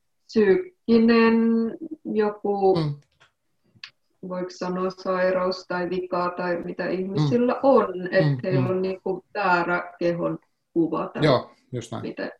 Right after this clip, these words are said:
Speaker 1: niinku, että tot-, et se on vaan, niinku, meillä joillakin luonnostaan on päässä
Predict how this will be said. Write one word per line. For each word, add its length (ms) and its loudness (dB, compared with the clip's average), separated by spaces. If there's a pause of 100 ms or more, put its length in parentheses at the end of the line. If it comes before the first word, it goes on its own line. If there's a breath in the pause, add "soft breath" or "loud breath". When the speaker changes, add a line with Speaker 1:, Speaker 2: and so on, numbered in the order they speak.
Speaker 1:
niinku, 400 -10 (520)
että 560 -6 (280)
tot-, 160 -6 (280)
et 120 -6
se 200 4
on 120 4
vaan, 240 6
niinku, 280 4
meillä 540 4
joillakin 760 0
luonnostaan 840 -2
on 320 -2
päässä 500 -6